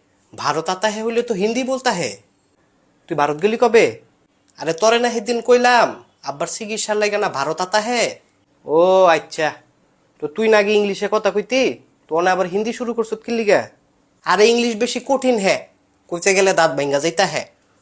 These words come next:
মুখস্থ থাকে না হে। হিন্দি সহজ হে,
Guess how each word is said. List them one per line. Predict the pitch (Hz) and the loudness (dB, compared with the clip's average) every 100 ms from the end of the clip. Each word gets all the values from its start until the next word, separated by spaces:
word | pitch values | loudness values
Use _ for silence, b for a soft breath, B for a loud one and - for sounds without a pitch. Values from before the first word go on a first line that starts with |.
| _ | _
মুখস্থ | 180 190 185 - | -2 0 -2 -4
থাকে | 151 175 - | -4 -4 -2
না | 147 | -4
হে। | 127 127 - _ _ _ _ _ - | -4 -10 -18 _ _ _ _ _ -6
হিন্দি | 156 190 214 | -2 -2 -4
সহজ | 226 185 139 113 | -2 -2 -2 -8
হে, | 120 | -12